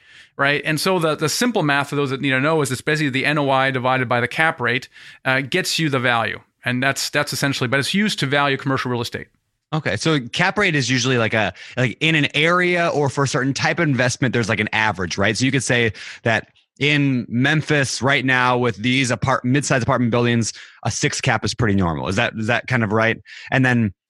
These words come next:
Speaker 2: therefore, mathematically, again, we, this is really something, like, it's a lot easier to explain on, like, a whiteboard. But, like, if the income goes up, uh, like, if your profit on this property goes up, if your net operating income goes up, the property should be worth more if the cap rate stays the same.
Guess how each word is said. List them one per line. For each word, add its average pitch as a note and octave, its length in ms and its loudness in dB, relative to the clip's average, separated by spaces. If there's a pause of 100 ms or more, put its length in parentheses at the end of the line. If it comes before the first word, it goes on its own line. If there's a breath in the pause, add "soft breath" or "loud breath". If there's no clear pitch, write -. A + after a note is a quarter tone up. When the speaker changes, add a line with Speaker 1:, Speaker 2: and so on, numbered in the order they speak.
(120)
Speaker 2:
therefore, D#3+ 640 2
mathematically, C#3+ 680 0
again, B2+ 140 2
we, C3+ 220 0
this C#3 260 -2
is A#2 100 -6
really D#3+ 220 2
something, B2+ 280 -2
like, A2 280 0
it's B2 180 -6
a C3+ 40 0
lot C3 160 2
easier B2+ 260 2
to A2+ 60 2
explain A#2 340 0
on, A2+ 60 2
like, G#2 120 2
a F#2+ 40 0
whiteboard. C#3 540 2 (300 loud breath)
But, D3 100 2
like, C3 280 0 (240 loud breath)
if F#3 220 0
the D#3 160 0
income F3+ 400 2
goes D3+ 260 2
up, D#3+ 260 0
uh, C3+ 220 0
like, C#3+ 260 0 (200 soft breath)
if C#3 120 -4
your D#3+ 140 0
profit G3+ 480 0
on F3+ 80 2
this E3 140 0
property D3+ 400 2
goes A2 300 2
up, F#2 280 0
if G#2+ 100 -2
your A2+ 100 2
net C3 140 2
operating C3 340 0
income A#2 200 -2
goes G#2+ 180 2
up, D#3 220 2
the A#2 80 -2
property C3 300 0
should A#2+ 100 -2
be A#2 80 0
worth E3 400 0
more G#2 320 2 (220 soft breath)
if A2+ 80 -4
the - 80 -4
cap C3 240 0
rate G#2+ 120 0
stays G2 200 -2
the F#2 60 -4
same. F2 360 -2